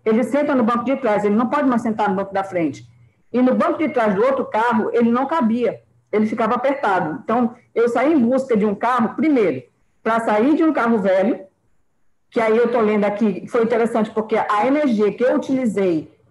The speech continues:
pra chegar nesse carro foi de, "Eu quero conforto pro meu esposo", não foi, "Ah, eu tô com um carro velho", não foi.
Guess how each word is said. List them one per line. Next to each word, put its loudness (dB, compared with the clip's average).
pra 0
chegar 0
nesse 0
carro -2
foi 2
de, -2
"Eu 2
quero 0
conforto 0
pro 0
meu 2
esposo", 0
não 2
foi, -2
"Ah, 0
eu 2
tô 0
com 0
um 0
carro 0
velho", -2
não 0
foi. -2